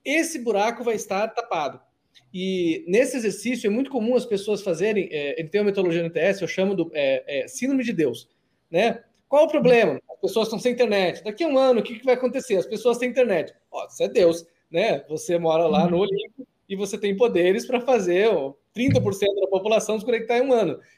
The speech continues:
Speaker 1: Será que você não quer ser um pouco mais modesto, né? Caso a sua dificuldade fale.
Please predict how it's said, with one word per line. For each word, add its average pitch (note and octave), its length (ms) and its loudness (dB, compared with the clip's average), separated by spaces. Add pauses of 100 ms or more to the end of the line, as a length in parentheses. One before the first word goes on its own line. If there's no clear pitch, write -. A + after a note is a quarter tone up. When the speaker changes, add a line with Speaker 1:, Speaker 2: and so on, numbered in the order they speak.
(160)
Speaker 1:
Será A#3+ 240 -2
que C#4 60 -4
você D4 60 -6
não B3+ 80 -2
quer B3 100 -2
ser A#3 80 -4
um G3 60 -4
pouco G#3 180 -6
mais E3 160 -2
modesto, D#3+ 760 0
né? E3+ 220 2 (180)
Caso F3+ 540 4
a E3+ 60 0
sua F#3 180 -4
dificuldade D#3+ 640 -4
fale. E3+ 340 -4